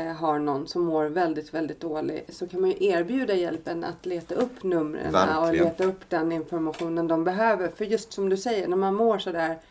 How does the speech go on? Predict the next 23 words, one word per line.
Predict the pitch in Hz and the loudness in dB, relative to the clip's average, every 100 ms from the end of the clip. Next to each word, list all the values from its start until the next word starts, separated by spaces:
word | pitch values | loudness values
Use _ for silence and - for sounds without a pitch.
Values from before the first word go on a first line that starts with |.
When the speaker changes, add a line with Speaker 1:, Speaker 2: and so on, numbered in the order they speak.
| - _ _ | -20 _ _
Speaker 1:
sju-, | - - 202 - | -4 2 2 2
alltså | 180 190 180 | 0 -2 -2
en | - 190 | 0 2
människa | 196 196 202 | 2 0 -4
som | 202 190 | 0 0
inte | 175 | 0
varit | 170 175 180 | 0 0 0
där, | 156 156 165 - _ | -4 -8 -10 -18 _
ja, | - 170 - | -14 -14 -12
har | 160 165 | -8 -6
ju | 160 | -6
svårt | - 165 160 | -8 -10 -10
att | 165 | -10
förstå | 175 226 156 113 | 2 4 4 2
det. | 80 107 - | -2 -4 -2
Speaker 2:
Mm. | 104 95 - | -2 -2 -2
Speaker 1:
Men | 165 165 165 - _ _ _ | -2 -2 -4 -12 _ _ _
för | - 156 151 - | -6 -4 -4 -6
oss | 165 | -12
som | - 165 | -10 -8
vet | 165 165 | -8 -8
hur | 160 | -10
det | 151 147 | -6 -6